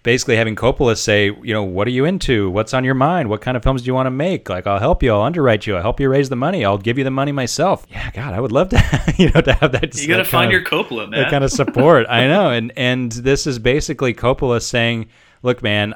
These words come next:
Speaker 1: I loved T H X eleven thirty-eight. A lot of people love T H X eleven thirty-eight. It's groundbreaking, and someday people will catch up to you, but it was a flop. And you need to be thinking about what you can make that can help make this company some money. So here is my challenge to you.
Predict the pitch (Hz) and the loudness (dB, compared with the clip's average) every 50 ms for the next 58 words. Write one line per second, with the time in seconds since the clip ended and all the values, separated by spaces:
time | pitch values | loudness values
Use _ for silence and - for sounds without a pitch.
0 | - 117 120 127 127 127 120 113 104 90 - - - - 110 98 98 - - 98 | -4 -2 0 0 2 2 2 0 0 -4 -12 -16 -8 -2 0 0 0 0 0 -2
1 | 92 - - 98 95 92 92 82 - 92 90 90 90 90 90 90 92 - _ - | -2 -2 -4 -4 -4 -4 -4 -4 -4 -6 -4 -2 -2 -2 -2 -2 -2 -4 _ -6
2 | 113 113 127 143 135 101 98 82 90 90 87 87 80 - 92 87 87 82 90 87 | -2 0 2 2 2 0 -2 -4 -4 -6 -8 -8 -10 -8 -8 -8 -8 -8 -8 -10
3 | 82 85 87 87 87 87 85 82 87 87 90 90 90 90 - - 107 95 - - | -10 -8 -8 -8 -8 -8 -8 -8 -6 -6 -4 -4 -4 -4 -4 -6 -8 -8 -4 0
4 | 120 117 117 113 95 95 87 85 - 85 78 - - 98 92 - - 120 123 120 | 0 2 2 0 -2 -4 -6 -6 -8 -14 -14 -12 -12 -10 -8 -2 -2 -2 0 2
5 | 113 110 110 107 101 104 95 - _ _ - - - 101 98 - 101 98 95 - | 2 2 4 4 2 2 0 -4 _ _ -14 -4 -2 -2 0 0 0 -2 -2 0
6 | - 95 95 92 - 104 92 - - - 82 78 76 76 78 _ _ _ - - | 0 0 0 2 0 0 -2 0 -2 -6 -6 -6 -8 -10 -12 _ _ _ -12 -6
7 | 110 104 110 101 101 92 101 - - 113 104 95 82 78 - _ - _ _ _ | -2 0 0 0 0 -2 -4 -6 0 2 2 2 2 2 -2 _ -12 _ _ _
8 | _ - 98 98 101 104 107 113 117 113 104 107 101 92 - 113 110 92 104 98 | _ -6 -4 -2 0 0 2 2 2 2 2 0 0 0 0 0 0 0 -4 -6
9 | 98 90 95 92 92 92 - 98 101 98 95 101 101 95 - - 95 92 92 92 | -4 0 0 0 0 0 0 0 0 0 0 -2 -6 -6 -6 -6 -6 -4 -4 -4
10 | 90 87 - - - 90 82 - 90 78 92 90 - 98 90 85 82 - - 82 | -4 -4 -6 -4 -4 -4 -4 -4 -6 -4 -4 -4 -4 -4 -6 -8 -8 -8 -10 -12
11 | 80 - - 87 82 - 87 82 76 - 87 92 104 131 151 123 78 76 - - | -12 -8 -10 -10 -6 -6 -6 -6 -6 -8 -6 -4 -2 -2 -2 -2 -2 -6 -8 -8
12 | - 95 87 87 87 82 90 101 104 107 101 110 107 98 - 135 147 156 127 95 | -4 -4 -2 -2 -4 -2 -2 0 0 0 -2 -2 -4 -4 0 0 0 2 2 0
13 | 82 - - 95 87 85 80 80 | -2 -4 -6 -6 -6 -6 -6 -10